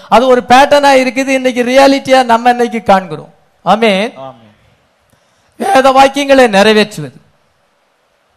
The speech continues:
Speaker 1: ஆண்டவர் ஆபிரகாமுக்கு சொன்னார், நாலாம் தலைமுறையில அவங்க வந்து அங்க போவாங்க, ஏனென்றால் ஏமோரியருடைய அக்கிரமம் இன்னும் நிறைவாகவில்லை. யா-,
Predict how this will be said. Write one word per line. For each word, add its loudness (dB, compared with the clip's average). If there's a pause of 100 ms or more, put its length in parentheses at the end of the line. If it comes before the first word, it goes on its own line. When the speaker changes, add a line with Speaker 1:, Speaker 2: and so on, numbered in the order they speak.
(1600)
Speaker 1:
ஆண்டவர் -2
ஆபிரகாமுக்கு 0
சொன்னார், -4 (500)
நாலாம் 2
தலைமுறையில 2
அவங்க 0
வந்து 0
அங்க -2 (100)
போவாங்க, -12 (360)
ஏனென்றால் 2
ஏமோரியருடைய 2
அக்கிரமம் 0
இன்னும் -8
நிறைவாகவில்லை. -4 (1600)
யா-, 2